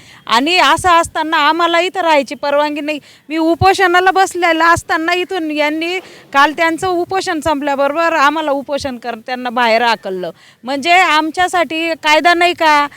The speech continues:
आमच्यासाठी कोणतं संविधान नाही का, डॉक्टर बाबासाहेब आंबेडकरांनी सगळ्यांसाठी समान केलेलं असताना आम्हाला उपोषण करतानाच देखील त्रास, आम्हाला आमच्या मागण्यासुद्धा पूर्ण लवकर होत नाही, पूर्ण, व-,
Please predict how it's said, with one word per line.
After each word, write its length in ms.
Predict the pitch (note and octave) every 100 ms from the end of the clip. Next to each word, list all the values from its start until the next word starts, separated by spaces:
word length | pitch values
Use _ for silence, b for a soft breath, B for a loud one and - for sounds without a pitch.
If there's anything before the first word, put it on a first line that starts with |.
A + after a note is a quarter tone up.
| B B
आमच्यासाठी 800 | B3 C#4+ E4 E4 E4+ D4+ E4 E4
कोणतं 320 | E4+ D#4+ F4
संविधान 520 | - D#4+ D4+ D4 D4
नाही 200 | D4 D#4+
का, 200 | D#4+ D#4 C#4
डॉक्टर 320 | C#4+ - D#4
बाबासाहेब 560 | D4 D4 D#4+ D#4+ C#4
आंबेडकरांनी 800 | C4 A#3+ C4 C#4+ C#4 D4 D4 D#4 D#4 b b
सगळ्यांसाठी 600 | D#4 D4+ E4+ F#4 F#4 G4
समान 360 | F#4+ F#4 E4+ D4+
केलेलं 380 | D#4 D4 C#4+ C#4+
असताना 480 | C#4+ D#4+ C4+ D4 D#4 B B B
आम्हाला 360 | C#4+ F4 F4
उपोषण 560 | E4+ E4+ F#4+ F#4+ F#4+ F4+
करतानाच 540 | F#4 F4+ F#4 F4+ F#4 F4
देखील 320 | F4+ F#4 E4+
त्रास, 320 | E4+ E4 D#4+
आम्हाला 360 | D#4 E4 E4 D4
आमच्या 260 | D4 E4+
मागण्यासुद्धा 640 | C#4+ D4 D4 F4 F4 C#4 D#4
पूर्ण 320 | D#4+ D#4+ D#4
लवकर 320 | D4+ D4 D4 C#4
होत 120 | B3
नाही, 180 | C4+ C#4+ - B B
पूर्ण, 280 | E4 F4 F4
व-, 340 | F4+ E4+ C#4+